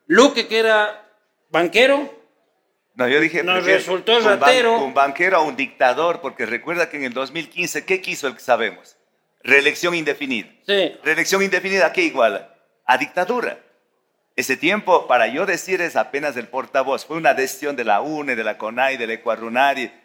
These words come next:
Speaker 2: del Frente Unitario de Trabajadores, de U P, de Pachacuti. Todos dijeron esa ocasión. Apenas yo transmití, porque no queríamos dictadura.
Speaker 1: Pero
Speaker 2: Y
Speaker 1: yo
Speaker 2: ahora tampoco queremos dictadura, porque si ganan, vienen y no han que-, no han de querer irse.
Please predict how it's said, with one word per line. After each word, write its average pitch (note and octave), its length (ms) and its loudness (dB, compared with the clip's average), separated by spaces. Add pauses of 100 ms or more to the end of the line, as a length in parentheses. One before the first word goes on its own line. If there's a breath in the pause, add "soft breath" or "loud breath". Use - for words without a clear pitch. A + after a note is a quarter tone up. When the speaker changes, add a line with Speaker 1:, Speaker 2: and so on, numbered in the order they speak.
(140)
Speaker 2:
del B2 160 -6
Frente C3 260 -8
Unitario B2 340 -6
de A2+ 60 -12
Trabajadores, A#2+ 720 -2
de A#2 100 -6
U A#2+ 140 -12
P, D3+ 140 -4
de C#3 100 -4
Pachacuti. D3 520 -6
Todos A#3 340 -6
dijeron C3 400 -2
esa A2+ 180 -10
ocasión. A2 400 -8 (240)
Apenas D3+ 340 -2
yo C3 120 -6
transmití, C3+ 640 -10 (180)
porque C#3+ 260 -2
no D#3 140 0
queríamos C#3 480 -8
dictadura. B2 600 -6 (100)
Speaker 1:
Pero G3+ 160 6
Speaker 2:
Y - 40 8
Speaker 1:
yo F3+ 40 10
Speaker 2:
ahora G#3+ 220 6
tampoco - 360 2
queremos D#3+ 300 2
dictadura, C#3 320 0
porque D3 240 0
si D3 160 -6
ganan, A#3+ 560 2 (260)
vienen A#3+ 440 2
y B2+ 80 -10
no C3 180 -4
han B2+ 120 -4
que-, C3+ 120 -8
no C3 140 -4
han D3+ 80 -2
de D3 100 -6
querer C#3+ 240 -2
irse. - 300 -6